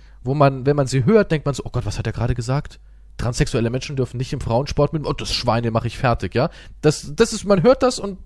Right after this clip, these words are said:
boah, ich bin auf hundertachtzig. Ich werd die Transengemeinde und, hat er gerade Transengemeinde gesagt? Das, das geht ja gar nicht.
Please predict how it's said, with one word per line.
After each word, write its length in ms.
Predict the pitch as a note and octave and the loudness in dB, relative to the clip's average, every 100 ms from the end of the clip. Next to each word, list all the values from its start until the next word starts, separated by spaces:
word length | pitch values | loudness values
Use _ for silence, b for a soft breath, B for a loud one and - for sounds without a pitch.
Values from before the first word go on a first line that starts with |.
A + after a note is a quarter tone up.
| - | -8
boah, 460 | D3+ D#3+ A#3 G#3+ b b | -4 0 2 0 b b
ich 80 | - | -4
bin 100 | E3 | 2
auf 140 | E3 | 2
hundertachtzig. 640 | E3 D3 B2+ - A2 F#2 - b b | 4 2 2 0 -4 -6 -8 b b
Ich 260 | G3 - | -4 2
werd 180 | E3 - | 2 2
die 100 | D3+ | -2
Transengemeinde 880 | - A#2+ C#3 D3 C3+ B2+ B2 C#3 C#3 | -2 -2 -2 -6 -2 2 2 2 0
und, 240 | A#2+ B2+ E3+ G#3 G3+ F#3+ F3 E3 B B B B - | 0 -2 -4 -6 -4 -4 -2 -4 B B B B -2
hat 140 | A#2+ | 0
er 60 | B2+ | 2
gerade 200 | C3 C3+ | 2 2
Transengemeinde 680 | A#2+ E3 G#3 F3+ F3+ G3 | 0 -2 -2 2 4 4
gesagt? 340 | F#3 F3 G3 - | 0 0 0 -2
Das, 160 | G2 G2 - | -8 -8 -6
das 480 | B2 - - C3 | -6 -8 -6 -4
geht 180 | C3+ D3 | 0 2
ja 80 | C#3+ | 4
gar 180 | D3+ F#3+ | 4 2
nicht. 240 | F2+ - | -2 -8